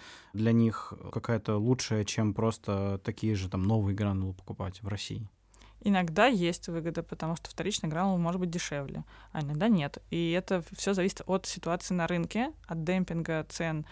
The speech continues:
Speaker 2: например, э, при импорте какой-нибудь вторички, потому что бывает, например, иранская вторичная гранула пластика пришла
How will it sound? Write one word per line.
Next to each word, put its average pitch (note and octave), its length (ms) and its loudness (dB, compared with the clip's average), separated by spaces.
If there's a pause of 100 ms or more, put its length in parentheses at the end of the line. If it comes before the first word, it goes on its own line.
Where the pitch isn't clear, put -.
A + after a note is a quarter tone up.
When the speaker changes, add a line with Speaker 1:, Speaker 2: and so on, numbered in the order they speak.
(280)
Speaker 2:
например, E3+ 400 -2 (120)
э, D#3+ 160 -6
при E3+ 140 -4
импорте F#3+ 680 0
какой-нибудь F#3 320 -4
вторички, - 460 -4
потому E3+ 160 -6
что - 120 -12
бывает, E3 360 -2 (300)
например, D#3 320 -4
иранская E3+ 640 2
вторичная - 420 -6
гранула D3+ 300 -4
пластика A#3+ 440 0
пришла A3 540 2